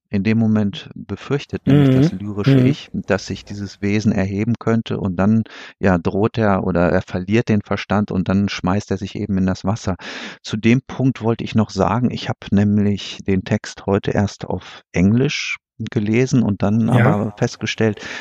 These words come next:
Speaker 1: dass er ja auch im Azathoth enthalten ist und, ähm, weil diesem Götzenbild, also im Original
Speaker 2: Ja, ich
Speaker 1: steht
Speaker 2: bin
Speaker 1: da
Speaker 2: gespannt.
Speaker 1: Icon, da werden ihm
Speaker 2: Ja.
Speaker 1: Hufe zugeschrieben und
Speaker 2: Ja.
Speaker 1: auf einmal lese ich in der Azathoth-Geschichte, <laughs> dass es sich um den Kopf eines, äh, riesigen schwarzen Hengstes handeln soll.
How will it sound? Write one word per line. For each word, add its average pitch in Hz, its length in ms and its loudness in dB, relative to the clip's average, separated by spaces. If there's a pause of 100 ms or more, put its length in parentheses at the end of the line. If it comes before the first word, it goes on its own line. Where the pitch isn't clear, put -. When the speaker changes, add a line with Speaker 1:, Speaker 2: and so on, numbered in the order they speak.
Speaker 1:
dass 107 180 0
er 110 120 4
ja 101 120 2
auch 110 160 -4
im 98 100 -4
Azathoth - 640 -4
enthalten 98 600 -2
ist - 380 -2
und, 98 480 -2
ähm, 95 420 0
weil 95 240 2
diesem 101 520 0
Götzenbild, 98 920 -2
also 95 280 -4
im 90 100 -4
Original 95 580 -2
Speaker 2:
Ja, 139 260 4 (200)
ich - 80 -10
Speaker 1:
steht - 140 2
Speaker 2:
bin 170 80 6
Speaker 1:
da 190 60 4 (100)
Speaker 2:
gespannt. 113 160 2
Speaker 1:
Icon, 110 560 -2
da 90 140 0 (320)
werden 98 280 0
ihm 104 80 2
Speaker 2:
Ja. - 160 2
Speaker 1:
Hufe - 320 -2
zugeschrieben 95 880 -6 (220)
und 131 100 0
Speaker 2:
Ja. - 60 6
Speaker 1:
auf - 160 -4
einmal 104 280 2
lese 120 340 0
ich - 200 -8
in 110 100 4
der 98 200 4
Azathoth-Geschichte, - 960 -2
<laughs> - 160 -6
dass - 180 -2
es 110 140 -6
sich - 180 -10
um 101 160 0
den 98 160 4
Kopf - 380 -2
eines, 95 420 0
äh, - 140 -2
riesigen 107 600 0
schwarzen 98 480 -4
Hengstes 98 540 -2
handeln 90 400 -4
soll. 92 360 -4